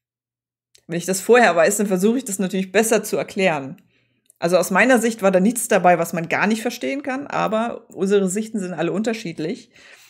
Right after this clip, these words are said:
Und ich versuche das natürlich für so viele Leute wie möglich zugänglich zu machen, dass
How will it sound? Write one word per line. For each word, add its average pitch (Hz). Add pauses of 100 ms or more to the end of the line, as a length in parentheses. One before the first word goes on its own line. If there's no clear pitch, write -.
(260)
Und 180
ich 185
versuche 196
das 202
natürlich 196
für 175
so 185
viele 190
Leute 175
wie 175
möglich 196
zugänglich 214
zu -
machen, 185
dass -